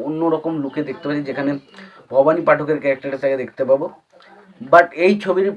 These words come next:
পরিচালক শুভ্রজিৎ মিত্র তিনি কি বললেন? তিনি বলেন, একটা সময়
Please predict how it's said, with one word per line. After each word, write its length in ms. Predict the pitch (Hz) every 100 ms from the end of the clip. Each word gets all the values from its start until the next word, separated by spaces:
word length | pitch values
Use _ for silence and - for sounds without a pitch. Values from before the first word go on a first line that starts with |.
| - 151
পরিচালক 480 | 160 165 160 165 - _
শুভ্রজিৎ 460 | - 143 156 170 165 165
মিত্র 180 | - 156 147
তিনি 120 | 160 -
কি 80 | 175 139
বললেন? 260 | 110 95 73 - _ _ _
তিনি 140 | 160 190 233
বলেন, 160 | 202 175
একটা 160 | 143 175 -
সময় 280 | 156 165